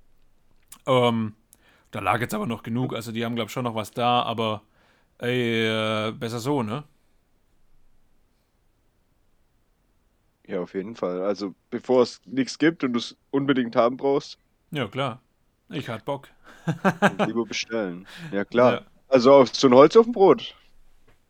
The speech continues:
Speaker 2: Ein gutes Holzofenbrot, da geht nichts drüber.
Speaker 1: Nee, das
Speaker 2: Ich
Speaker 1: da
Speaker 2: mein, in Deutschland ist ja eins der wenigen Länder, wo geiles Brot hat.
Speaker 1: Ja, das ist es, ja.
Speaker 2: Finde ich.
Speaker 1: Wobei
Speaker 2: Der Rest ist so Weißbrot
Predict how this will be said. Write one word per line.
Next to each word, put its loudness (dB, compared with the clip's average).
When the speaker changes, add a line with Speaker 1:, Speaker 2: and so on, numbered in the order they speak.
Speaker 2:
Ein -20
gutes 2
Holzofenbrot, 0
da -2
geht -10
nichts -12
drüber. -8
Speaker 1:
Nee, -10
das -14
Speaker 2:
Ich -20
Speaker 1:
da -6
Speaker 2:
mein, 2
in -4
Deutschland 4
ist -8
ja 4
eins 4
der 6
wenigen 2
Länder, 0
wo -2
geiles 4
Brot -2
hat. -8
Speaker 1:
Ja, -12
das -12
ist -16
es, -18
ja. -16
Speaker 2:
Finde -8
ich. -12
Speaker 1:
Wobei 0
Speaker 2:
Der 6
Rest 2
ist -6
so 0
Weißbrot 4